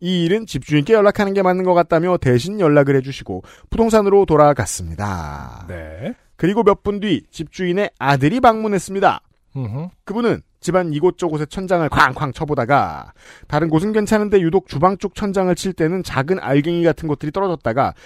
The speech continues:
Speaker 1: 바닥으로 떨어지는 소리 같은 게 들렸습니다. 화장실에 있는 한풍구를 열어보더니 아무것도 없는 것 같다며, 괄호, 당연한 게 화장실이랑 주방 쪽 천장 사이엔 벽이 있었으니 거기서 보일 리 없었겠지요.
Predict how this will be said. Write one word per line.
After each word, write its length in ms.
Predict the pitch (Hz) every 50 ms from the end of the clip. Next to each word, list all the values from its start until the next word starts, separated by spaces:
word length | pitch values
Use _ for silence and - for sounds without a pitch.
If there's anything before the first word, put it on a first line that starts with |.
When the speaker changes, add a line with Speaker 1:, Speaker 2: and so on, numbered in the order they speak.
| - - -
Speaker 1:
바닥으로 400 | - 117 113 120 110 107 135 165
떨어지는 380 | - 196 190 196 175 196 196 202
소리 200 | 196 208 196 190
같은 280 | 190 180 - - 175
게 200 | 160 175 180 175
들렸습니다. 1200 | 143 175 175 175 175 165 - - 170 160 147 123 123 131 143 139 120 98 87 82 76 71 69 69 - _ _ _ - - _
화장실에 460 | - 160 165 185 180 165 - 175 175 170
있는 140 | 170 170 160
한풍구를 440 | 165 185 156 - 180 170 170 165 156
열어보더니 600 | 151 151 160 147 156 151 156 160 165 143 101 - _
아무것도 380 | - 165 175 180 180 165 - 185
없는 200 | 165 165 175 175
것 80 | 170
같다며, 460 | 165 165 143 170 165 180 185 147 92 - _ _ _ _ _ _ _ -
괄호, 320 | - 131 117 98 76 - - _ _ _ - - -
당연한 360 | - 123 131 127 120 110 104
게 100 | 92 98
화장실이랑 600 | 98 - - 151 151 147 151 147 127 113 107 101
주방 240 | - - 123 139 139
쪽 140 | 131 139 123
천장 300 | - 165 160 156 156 151
사이엔 320 | 151 165 139 117 98 87
벽이 320 | 90 87 92 95 95 117 120
있었으니 500 | 107 - - 123 - - 113 95 87 82
거기서 360 | - - 87 90 101 104 113
보일 260 | - - 117 117 113
리 80 | 107 101
없었겠지요. 720 | 98 - - 127 - - 113 - - - 82 73 71 69